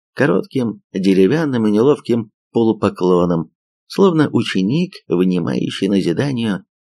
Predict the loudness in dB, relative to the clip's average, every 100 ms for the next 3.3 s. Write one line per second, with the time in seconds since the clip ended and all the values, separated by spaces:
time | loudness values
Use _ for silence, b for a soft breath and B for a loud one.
0 | -16 -14 -8 -4 -4 -4 -4 -4 -2 -4
1 | -2 -8 -8 -14 -14 _ _ _ _ -4
2 | 2 4 4 0 -8 -2 -2 -2 -4 -6
3 | -6 -6